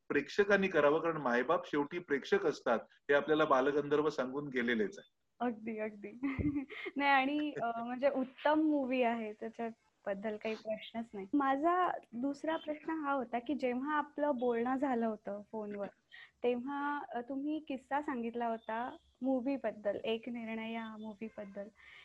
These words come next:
Speaker 2: की जेव्हा ती मूव्ही, अ, चं शूटिंग सुरू होणार आणि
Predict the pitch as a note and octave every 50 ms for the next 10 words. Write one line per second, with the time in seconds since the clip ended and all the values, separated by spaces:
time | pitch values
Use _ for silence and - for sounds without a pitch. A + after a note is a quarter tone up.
0 | - _ _ - C#4+ C#4 C#4+ A#3+ C4 C4 B3 A#3+ B3 C4 C#4+ D4 D4+ D4+ D4+ -
1 | D4+ D4+ D4 C#4 C4 B3+ A#3 A#3+ C4+ C4+ C#4 C#4 - - _ _ _ _ - A#3
2 | A#3 A#3 A#3 A#3 _ _ _ _ _ _ _ _ - D4 C#4+ C#4+ - - E4+ E4
3 | D4+ F4 F4 G4 G4 - D#4+ C#4+ C4+ C#4 C4 B3+ A3+ G#3 G3 F#3+ G3 - _ _
4 | _ _ _ _ _ _ _ _ _ _ _ - _ _ _ - _ _ - F3
5 | A#3 A#3+ C4 C#4+ D4+